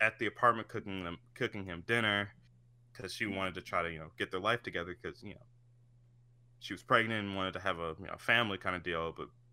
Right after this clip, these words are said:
Makoto was like, "Ah, ah, ah, fuck you. I really like Kotonoha. I don't fucking, I don't like you, you har-, you bitch."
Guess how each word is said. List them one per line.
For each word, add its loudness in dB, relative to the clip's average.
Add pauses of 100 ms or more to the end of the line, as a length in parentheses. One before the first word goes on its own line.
(140)
Makoto 4
was -4
like, 2
"Ah, 8
ah, 6
ah, 4
fuck 0
you. 2
I 8
really 0
like -8
Kotonoha. 0
I 4
don't -16
fucking, 4 (800)
I 8
don't -4
like 4
you, -2
you -8
har-, 4
you -6 (200)
bitch." 0